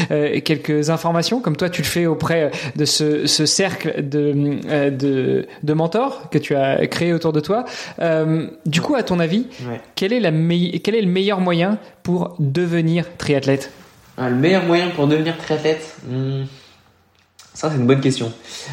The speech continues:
Speaker 2: Moi, je pense qu'il y a plusieurs, euh, déjà bons moyens de devenir, euh, triathlète. Tout simplement, le triathlon, c'est, bah, déjà, c'est un sport de, de par-, de passion. Enfin, c'est le, c'est uniquement de la passion, les copains, et cetera.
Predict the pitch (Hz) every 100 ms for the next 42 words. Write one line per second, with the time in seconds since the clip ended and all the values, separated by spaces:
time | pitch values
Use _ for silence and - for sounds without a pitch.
0 | 139 - 135 147 156 147 131 117 - 143
1 | 143 156 135 120 117 113 113 113 120 120
2 | 135 131 139 117 117 113 113 113 113 113
3 | 113 113 - 113 123 123 123 143 143 139
4 | 139 139 - - - - 120 - 135 131
5 | 151 151 135 113 113 113 113 113 127 127
6 | 113 - 101 113 104 95 - - - -
7 | - - 113 117 - 143 151 139 123 -
8 | - - - - 110 123 120 127 120 110
9 | 113 - 131 127 135 127 113 113 131 139
10 | 139 - - - - - - 117 - 123
11 | 117 135 175 -